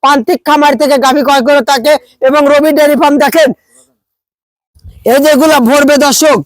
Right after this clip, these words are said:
তারপরে কিন্তু বাচ্চা প্রসব করবে, দেখতেই পাচ্ছেন। আর গাভীটা খুবই শান্ত, কিন্তু যে দিক সেদিক দিয়ে হাতাবো, কো-, লড়বেই না, ঠেলে ঠেলে লড়তে, লড়াতে হয়। দেখেন দর্শক, জাত গাভীর যা বৈশিষ্ট্য, মাজা হইতে হবে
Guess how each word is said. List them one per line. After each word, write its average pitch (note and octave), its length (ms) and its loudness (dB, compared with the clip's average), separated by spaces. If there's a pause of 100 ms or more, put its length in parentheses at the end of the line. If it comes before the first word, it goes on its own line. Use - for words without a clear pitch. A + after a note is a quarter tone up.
(380)
তারপরে D4 400 2 (100)
কিন্তু D4 260 2
বাচ্চা C#4+ 300 0
প্রসব C#4 280 -2
করবে, C#4 240 2
দেখতেই C#4 360 0
পাচ্ছেন। B3 320 0 (380)
আর B3 80 0 (100)
গাভীটা C4 400 0 (320)
খুবই D#4+ 280 0 (100)
শান্ত, D4+ 240 -2 (120)
কিন্তু C4 240 0 (340)
যে C4+ 80 2 (100)
দিক D#4 200 0
সেদিক D4+ 300 0
দিয়ে C#4+ 160 0
হাতাবো, C#4 360 0 (360)
কো-, C#4+ 240 2
লড়বেই D#4+ 420 2 (120)
না, C4 60 0 (320)
ঠেলে E4 300 2
ঠেলে E4 260 2
লড়তে, D4+ 260 0 (120)
লড়াতে C#4 320 0
হয়। C4+ 220 2
দেখেন C4 260 0 (360)
দর্শক, C4+ 300 0 (340)
জাত D4+ 220 2 (120)
গাভীর D4+ 320 0
যা D#4 160 2
বৈশিষ্ট্য, D4+ 480 0 (440)
মাজা D4+ 400 0
হইতে D#4 280 0
হবে C#4 180 0